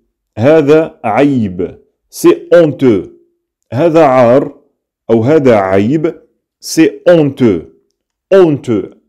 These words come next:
عيب أو معيب. C'est honteux. C'est honteux. جميل. نقول أيضًا باختصار: Honte à toi.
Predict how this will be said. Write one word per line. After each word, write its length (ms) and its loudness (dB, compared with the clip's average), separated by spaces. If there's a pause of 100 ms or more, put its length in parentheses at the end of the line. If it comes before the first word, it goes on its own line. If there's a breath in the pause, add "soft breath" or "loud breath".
(180)
عيب 720 -2 (420)
أو 120 2
معيب. 760 0 (220 loud breath)
C'est 520 -2
honteux. 520 0 (1400)
C'est 460 0 (720)
honteux. 480 0 (720)
جميل. 600 -2 (840 soft breath)
نقول 580 0 (120)
أيضًا 280 2
باختصار: 840 -4 (540)
Honte 340 2 (100)
à 100 -2
toi. 300 2